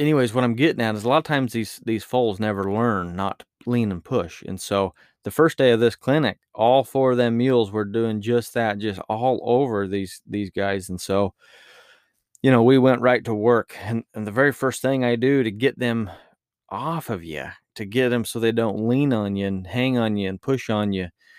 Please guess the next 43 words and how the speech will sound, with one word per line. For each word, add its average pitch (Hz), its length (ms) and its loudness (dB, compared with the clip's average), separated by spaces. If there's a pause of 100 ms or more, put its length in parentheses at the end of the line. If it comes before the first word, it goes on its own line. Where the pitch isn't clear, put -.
(360)
is 107 240 0
we 110 120 0
start - 340 0
working 101 600 -2 (840)
at - 180 -14
clearing 113 300 0
the 87 60 -6
front, - 440 -4 (220)
moving 127 340 2
that 110 200 0
shoulder, 101 300 -2
getting 117 180 0
that 107 160 -2
shoulder 113 300 -4
to 107 120 -8
yield 107 300 0
one 113 180 2
way 113 140 2
or 101 40 2
the 98 140 0
other. 85 220 -4
It's 82 160 -16
the - 60 -16
first - 300 -2
thing 107 140 0
we 101 120 -2
tune 107 240 -2
up 98 200 -4
on. 87 260 -8 (1300)
And, 104 340 2
uh, 90 260 2
if 85 120 -4
you 170 120 4
can 156 120 2
get 123 180 4
that 127 280 2
going, 104 360 0
why, 98 400 -4 (180)
a 101 60 -10
lot 107 180 0
of 101 80 -4
this 101 140 -6
pushing 98 600 -6